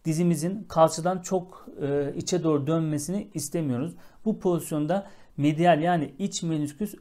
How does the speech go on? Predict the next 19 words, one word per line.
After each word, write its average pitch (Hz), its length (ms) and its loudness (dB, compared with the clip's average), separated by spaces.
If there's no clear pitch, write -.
öne 165 260 2
doğru 160 260 0
kayma 147 360 2
eğiliminde. 127 560 0
Burada 175 280 4
da 160 140 0
biz 151 160 -6
kaval 170 340 2
kemiğimizi 147 580 -4
içe 156 240 -4
doğru 143 240 0
döndürdüğümüzde 151 600 0
burada 160 200 0
aslında 143 300 -2
baskı 139 320 0
altında 127 500 2
alıyoruz 113 420 -6
bu 117 180 -6
menisküsü. 120 600 -6